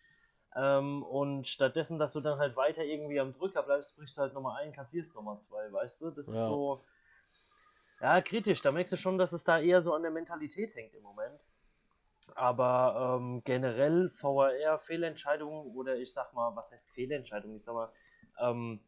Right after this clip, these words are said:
Speaker 1: ja, kritische Entscheidungen oder, äh, skeptische Entscheidungen,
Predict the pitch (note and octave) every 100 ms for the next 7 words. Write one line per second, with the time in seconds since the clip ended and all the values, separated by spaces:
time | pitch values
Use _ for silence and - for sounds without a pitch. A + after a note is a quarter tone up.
0 | _ _ _ _ G#2+ A2 A#2+ D#3+ E3+ F#3
1 | D#3 C#3 C3 C#3+ D3 C#3+ C#3 A#2 A#2 A#2
2 | A2+ A2+ G#2+ A2 G#2+ - D#3+ D#3+ D3 B2+
3 | B2 C3 C3 B2+ B2 B2